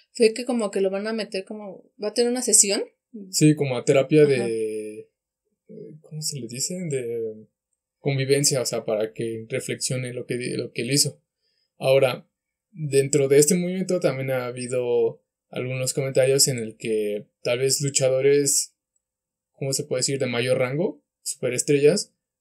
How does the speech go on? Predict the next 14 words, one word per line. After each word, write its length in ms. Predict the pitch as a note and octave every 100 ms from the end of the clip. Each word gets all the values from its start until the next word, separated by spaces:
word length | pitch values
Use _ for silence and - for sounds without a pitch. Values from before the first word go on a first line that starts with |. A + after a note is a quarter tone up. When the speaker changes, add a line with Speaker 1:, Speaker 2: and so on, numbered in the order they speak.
| _
Speaker 2:
han, 840 | B2+ A#2+ A#2+ B2 A#2+ A#2+ A#2+ - _ _ _ _ _ _ _ _
eh, 280 | - - A#2 A#2 - - _ _ -
eh, 120 | B2+
le 140 | B2 B2
han 140 | C#3+
hecho 220 | D3 D#3+
bullying 440 | D3+ E3 D#3 D#3 D3+
o 180 | C3 A#2+
han 120 | B2
acosado 720 | B2 - A#2+ B2 A2+ B2 B2
a 60 | G#2+
luchadores, 600 | A2+ - A2+ A2+ A2+ A2+ A2 -
eh, 460 | A2+ G#2+ G2+ G#2 - _ _ _
novatos. 640 | C#3+ B2+ D3 D3+ C3 -